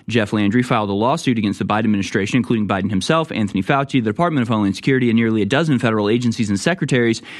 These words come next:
Schmidt has moved on to represent Missouri in the U S Senate. The suit alleges a massive, coordinated effort by the deep state, that is the permanent administrative state,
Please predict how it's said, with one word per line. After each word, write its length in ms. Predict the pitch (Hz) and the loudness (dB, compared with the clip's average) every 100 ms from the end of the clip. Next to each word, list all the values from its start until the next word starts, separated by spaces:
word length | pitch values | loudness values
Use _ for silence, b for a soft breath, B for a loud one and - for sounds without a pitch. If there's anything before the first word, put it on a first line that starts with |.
| B | B
Schmidt 400 | - 175 196 - | -2 0 0 2
has 160 | 135 131 | 0 4
moved 300 | 139 131 - | 2 2 0
on 180 | 127 | 0
to 80 | 123 | 2
represent 320 | 123 120 123 | 0 0 -2
Missouri 320 | 110 107 160 151 | 0 0 2 2
in 80 | |
the 80 | 113 | 2
U 120 | 113 | 2
S 100 | 104 | 0
Senate. 320 | - 170 151 - _ _ _ _ _ _ _ _ _ | 0 0 0 -4 _ _ _ _ _ _ _ _ _
The 100 | - | -12
suit 260 | 123 233 240 | -2 0 2
alleges 420 | 135 131 117 131 | 4 2 2 2
a 80 | 113 | 4
massive, 420 | 117 151 156 101 B B B | 4 2 0 -4 B B B
coordinated 480 | - 190 196 185 151 | -2 0 2 2 2
effort 320 | 156 117 87 | 0 0 0
by 160 | 127 160 | 0 0
the 80 | 151 | 0
deep 220 | 160 151 | 0 0
state, 340 | - 80 - B B | -2 -4 -8 B B
that 180 | - 110 | -2 0
is 200 | 110 101 | 0 0
the 100 | 107 | -2
permanent 500 | - 135 127 123 123 | 0 2 4 2 2
administrative 600 | 107 117 110 - 131 101 | 2 2 2 0 0 -2
state, 360 | - 165 131 | 0 0 0